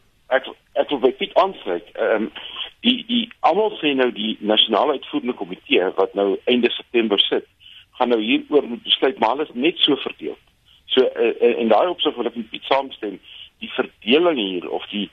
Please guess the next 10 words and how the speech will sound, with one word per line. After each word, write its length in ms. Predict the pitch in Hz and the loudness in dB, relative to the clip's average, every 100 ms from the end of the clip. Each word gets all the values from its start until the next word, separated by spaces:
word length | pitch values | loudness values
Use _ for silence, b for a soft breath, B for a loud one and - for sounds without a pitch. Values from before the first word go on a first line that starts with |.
| _ _ _ | _ _ _
of 120 | - - | -18 -6
die 180 | 107 - | -6 2
onderlinge, 840 | 185 190 147 131 123 110 104 98 - | 2 4 2 2 2 4 2 2 2
ehm, 280 | 104 98 98 - - - _ _ - | 2 2 -2 -8 -4 -4 _ _ -4
vorming 480 | 98 85 73 64 - b b b | -2 -2 -4 -14 -18 b b b
is 260 | - - - | 2 4 4
so, 340 | 175 156 147 - | 2 2 0 -2
is 180 | - - | -10 -6
nou 200 | 110 123 123 | 0 0 0
so 300 | - 151 | 0 0